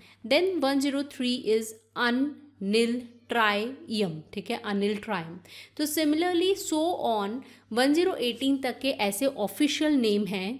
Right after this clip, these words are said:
जो नेम है according to the आईयूपीएसी nomenclature। जैसे वन ज़ीरो एटीन का कैसे है,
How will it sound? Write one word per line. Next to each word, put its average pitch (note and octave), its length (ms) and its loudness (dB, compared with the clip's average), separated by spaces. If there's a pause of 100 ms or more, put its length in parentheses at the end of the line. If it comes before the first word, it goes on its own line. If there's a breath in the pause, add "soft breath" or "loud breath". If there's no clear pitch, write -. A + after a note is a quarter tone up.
जो G#3 140 0
नेम G#3+ 380 2
है B3 180 -4 (140)
according G3+ 400 -2
to G#3+ 80 -6
the A3 160 -4
आईयूपीएसी G#3 680 -4
nomenclature। F#3+ 680 -2
जैसे A3+ 240 -2
वन F#3+ 280 -2
ज़ीरो A#3+ 180 -2
एटीन B3 480 0
का C4 140 -4
कैसे F#3 380 -8
है, F#3+ 220 -6